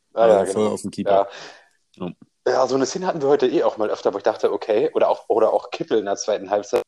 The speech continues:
Speaker 1: Ich denke, genau auf Mann, also ich sag auch,
Speaker 2: Ja.
Speaker 1: bei der Szene von Kittel in der dreiundfünfzigsten Minute,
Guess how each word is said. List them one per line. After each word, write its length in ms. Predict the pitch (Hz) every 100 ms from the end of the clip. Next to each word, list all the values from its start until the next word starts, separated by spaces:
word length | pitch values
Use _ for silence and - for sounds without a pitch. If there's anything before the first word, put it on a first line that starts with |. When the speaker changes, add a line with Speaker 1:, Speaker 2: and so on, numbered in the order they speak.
| - - -
Speaker 1:
Ich 80 | 104
denke, 280 | 120 123 113
genau 320 | 117 113 139
auf 200 | 117 -
Mann, 340 | 107 131 120 _
also 180 | 101 107 -
ich 140 | 104 -
sag 160 | 107
auch, 280 | - - -
Speaker 2:
Ja. 280 | 85 87 87
Speaker 1:
bei 100 | 107
der 160 | 117
Szene 420 | 131 127 120 113 110
von 220 | 117 104
Kittel 240 | 135 131
in 60 | 110
der 100 | 107
dreiundfünfzigsten 600 | 101 107 113 - - 107
Minute, 220 | 110 120